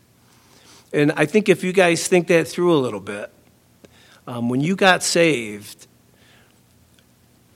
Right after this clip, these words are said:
I don't know, this, I felt this way. I was kind of shocked that God would do that for me,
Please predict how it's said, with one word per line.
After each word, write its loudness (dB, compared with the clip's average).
I 4
don't 4
know, 4
this, -8
I 2
felt -4
this -12
way. -12
I -2
was -2
kind -4
of -10
shocked -6
that -8
God 2
would -8
do 0
that -8
for -10
me, -4